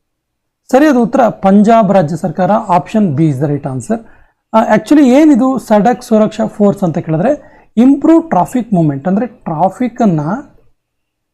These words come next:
ಟ್ರಾಫಿಕ್ ಸುಧಾರಣೆ, ಟ್ರಾಫಿಕ್‌ನ ಸುಧಾರಣೆ ಮಾಡುವಂಥದ್ದು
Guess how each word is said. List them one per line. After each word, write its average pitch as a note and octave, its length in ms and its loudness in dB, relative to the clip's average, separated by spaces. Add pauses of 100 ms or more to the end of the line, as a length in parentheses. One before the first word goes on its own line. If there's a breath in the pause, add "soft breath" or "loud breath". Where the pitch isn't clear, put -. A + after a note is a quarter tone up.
(1120)
ಟ್ರಾಫಿಕ್ G3+ 440 -2
ಸುಧಾರಣೆ, F3+ 680 0 (1800)
ಟ್ರಾಫಿಕ್‌ನ A3 520 -2
ಸುಧಾರಣೆ G3+ 520 2
ಮಾಡುವಂಥದ್ದು D3 720 -2